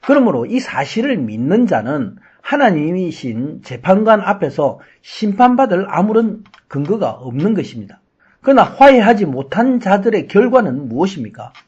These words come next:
죄로 인해서 심판받고 옥, 영원한 지옥에 들어갈 수밖에 없다 말씀하고 있습니다.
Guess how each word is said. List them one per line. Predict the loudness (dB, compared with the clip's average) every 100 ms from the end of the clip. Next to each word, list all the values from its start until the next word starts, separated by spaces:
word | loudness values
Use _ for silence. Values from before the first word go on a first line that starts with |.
| _ _ -20 _ -6
죄로 | 0 4 6 6
인해서 | 2 -2 -2 -2 -6 -6 -8 -12 _
심판받고 | _ -4 -2 0 2 4 2 0 -4 -6 -8 _ _
옥, | 4 4 4 -10 _ _ 0
영원한 | 4 6 6 4 2
지옥에 | 0 0 0 -2
들어갈 | -2 0 0
수밖에 | -2 -6 -6 -8 -8 -10
없다 | -14 -14 -6 -4 -4
말씀하고 | -6 -10 -12 -12 -10 -12
있습니다. | -14 -16 -16 -20